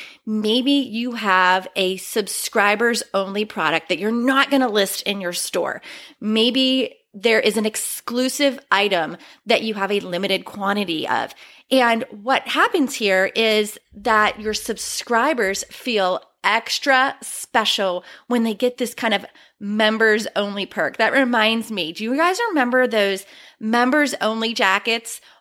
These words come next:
What, from the, like, seventies and eighties? I actually have one in pink. Of course I do. <laughs> I was randomly walking around my little town here with a friend of mine, and we went into a thrift store,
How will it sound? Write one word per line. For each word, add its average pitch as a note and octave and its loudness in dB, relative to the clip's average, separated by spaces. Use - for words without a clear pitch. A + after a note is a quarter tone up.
What, G#3+ 0
from A3 -4
the, F#3+ 2
like, E3+ -6
seventies C4 0
and A3 -6
eighties? A3 -4
I A3 4
actually F4 0
have A#3 0
one B3 -2
in G#3+ 0
pink. F#3 -4
Of - -8
course E3 -6
I B2+ -6
do. - -8
<laughs> C#5 -4
I B3+ 0
was A#3 0
randomly A#3+ 0
walking G3+ 0
around G#3+ 0
my A3 4
little A#3 2
town A3+ 0
here G#3 2
with F#3+ 0
a - -8
friend B3+ 2
of B3+ 2
mine, F3 -2
and F#3 -4
we F#3 -6
went F3+ -8
into F#3 -10
a F#3 -8
thrift D4+ -6
store, D3+ -4